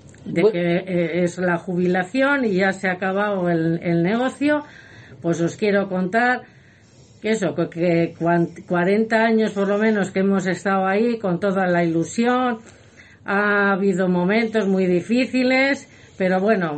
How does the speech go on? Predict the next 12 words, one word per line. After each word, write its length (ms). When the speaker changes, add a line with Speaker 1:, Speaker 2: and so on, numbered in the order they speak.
Speaker 1:
muy, 640
la 160
mayoría 640
gratificantes. 1200
Quiero 320
dar 200
las 180
gracias 760
a 240
todos 300
los, 500
mm, 380